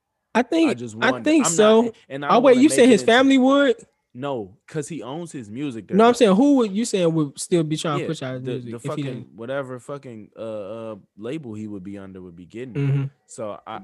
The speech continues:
Speaker 2: I don't wanna make it into a, like, they just doing it for money thing. I don't wanna try
Speaker 1: Yeah.
Speaker 2: to make it that, but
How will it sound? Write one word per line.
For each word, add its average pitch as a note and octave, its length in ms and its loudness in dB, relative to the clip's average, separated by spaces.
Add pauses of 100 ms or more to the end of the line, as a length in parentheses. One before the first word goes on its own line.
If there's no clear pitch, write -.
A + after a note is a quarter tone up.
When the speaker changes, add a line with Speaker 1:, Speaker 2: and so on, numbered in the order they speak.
Speaker 2:
I G#2+ 100 -14
don't A#2+ 180 -12
wanna G#2 180 -14
make G2 240 -18
it F#2+ 100 -20
into F2+ 340 -20
a, E2 40 -18
like, E2 380 -20
they G#2+ 160 -14
just F#2 300 -20
doing G2 280 -18
it F2+ 100 -20
for F#2 140 -20
money G2 300 -20
thing. E2+ 280 -20
I A#2 120 -12
don't A2 140 -12
wanna F#2 160 -16
try C#3 200 -10
Speaker 1:
Yeah. A#2+ 80 -14
Speaker 2:
to A#2 60 -16
make F2+ 220 -20
it E2 100 -20
that, D#2 280 -20
but F2 340 -18